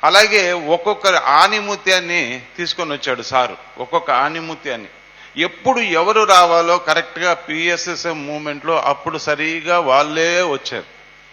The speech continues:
ఒక రోజు ముందు రాలేదు, ఒక రోజు వెనకల రాలేదు.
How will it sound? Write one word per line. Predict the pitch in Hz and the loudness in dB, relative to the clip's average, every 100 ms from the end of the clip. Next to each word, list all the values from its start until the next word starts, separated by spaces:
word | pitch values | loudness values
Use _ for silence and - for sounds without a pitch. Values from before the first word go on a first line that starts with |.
| - - - - 131 | -20 -20 -20 -6 -4
ఒక | 131 139 120 - - - - - | 2 2 2 -4 -18 -20 -18 -4
రోజు | 131 185 180 | 2 4 2
ముందు | 165 165 180 185 | -2 -4 -2 2
రాలేదు, | 170 170 170 165 196 175 | 4 4 2 0 -4 -2
ఒక | 151 156 | -2 0
రోజు | 156 165 160 240 220 - - - - - - - | 2 2 4 2 0 -8 -20 -20 -20 -20 -12 -6
వెనకల | 139 160 170 196 220 - - - - 123 | -4 -2 2 2 2 -4 -18 -20 -8 0
రాలేదు. | 127 123 113 95 | 2 0 -4 -12